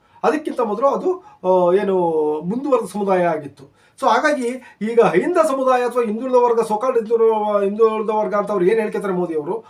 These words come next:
ಆ ಒಂದು ವರ್ಗದಲ್ಲಿ ಇರ್ತಕ್ಕಂಥ ನಾಯಕರನ್ನ ಪ್ರಧಾನಮಂತ್ರಿ ಅಂತ ಒಪ್ಲಿಕ್ಕೆ ಆರ್ ಎಸ್ ಎಸ್ಗೆ,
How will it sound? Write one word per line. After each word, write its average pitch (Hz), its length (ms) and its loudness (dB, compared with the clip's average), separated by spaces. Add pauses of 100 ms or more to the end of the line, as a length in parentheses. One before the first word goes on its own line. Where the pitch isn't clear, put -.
(220)
ಆ 196 260 4
ಒಂದು 233 320 2
ವರ್ಗದಲ್ಲಿ 196 380 -2
ಇರ್ತಕ್ಕಂಥ 180 500 -6
ನಾಯಕರನ್ನ 165 500 -4
ಪ್ರಧಾನಮಂತ್ರಿ 196 760 -2
ಅಂತ 175 140 -6
ಒಪ್ಲಿಕ್ಕೆ 165 720 -4 (440)
ಆರ್ 277 260 4
ಎಸ್ 226 140 -2
ಎಸ್ಗೆ, 330 580 -8